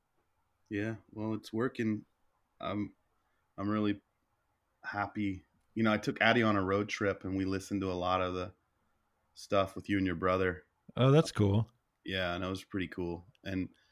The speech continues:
Speaker 1: just all the friends. So I, I'm, I'm grateful for what you're doing, and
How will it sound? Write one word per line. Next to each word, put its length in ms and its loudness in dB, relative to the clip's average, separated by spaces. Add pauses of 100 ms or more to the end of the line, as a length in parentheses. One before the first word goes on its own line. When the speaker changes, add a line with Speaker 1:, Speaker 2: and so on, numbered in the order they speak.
(280)
Speaker 1:
just 180 -6
all 220 0
the 80 -4
friends. 580 -6 (320)
So 260 -10
I, 180 -2 (140)
I'm, 300 -4 (380)
I'm 140 -4
grateful 400 -4
for 80 -10
what 140 -2
you're 80 -6
doing, 340 -4
and 180 -6